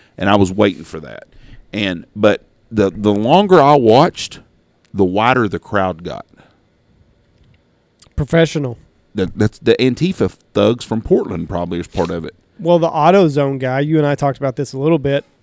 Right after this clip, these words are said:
Speaker 2: There's, there's a conspiracy that it's a, it's a police officer from Saint Paul. The guy's wearing a full-on respirator mask. He's got a hat on, and he's got an umbrella. So, I mean, really, other than his eye, his eyes look like the picture, but, I mean,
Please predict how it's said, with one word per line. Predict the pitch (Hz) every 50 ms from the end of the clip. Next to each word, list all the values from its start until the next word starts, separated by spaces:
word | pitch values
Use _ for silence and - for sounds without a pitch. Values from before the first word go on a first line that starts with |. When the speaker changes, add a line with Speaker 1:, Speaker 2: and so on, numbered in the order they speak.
| _ _ _
Speaker 2:
There's, | 170 175 175 165 165
there's | 175 175 170 160 160
a | 160
conspiracy | - 160 139 - 175 175 170 165 - - 165 156
that | 147 147 147
it's | 147 139 -
a, | 147 151 - 156
it's | 139 - -
a | 135 123
police | - - 151 147 156 143 -
officer | 151 147 135 - - 147
from | 127 - 127 117
Saint | - 147 135 139 -
Paul. | - 147 143 143 139 139 139 143 - - _ _ _ _ - _ _ _
The | - 147
guy's | 175 190 196 185 156
wearing | 156 165 160 156 151 143 139
a | - - -
full-on | - - 165 160 160 160 160 151 147 147 143 143 139 139 135 127 117 110 - _ _ _ _ _ _ _ _ _ _ _ _ _ _ _ _ _ _ _ _ _ _ _ _ _
respirator | - 143 156 156 - - - 151 143 143 143 135 139
mask. | 135 131 131 127 123 123 123 - - - _ _ _ _ _ _ _ _ _ _ _ _
He's | _ -
got | 139 139 135
a | 127
hat | 104 139 147 143 139 139 139
on, | 139 139 139 139 135 135
and | 123 - _ _ _ _ _ _ _ _
he's | 127 131 120
got | 135 143 135
an | - -
umbrella. | 160 147 139 123 131 123 120 120 113
So, | - - 156 147 147 - -
I |
mean, | 160 156 151 147
really, | 156 180 202 202 175 -
other | 165 165 175 180
than | 190 185
his | 165 147 135
eye, | 135 135 151 160 143
his | 151 147 -
eyes | - 147 147 156 175 185 185 156 156
look | 165 151
like | 160 156 151 -
the | - -
picture, | - 151 151 - - - 160 160
but, | 143 147 143
I | 143 139
mean, | 139 143 143 139 135 135 127 123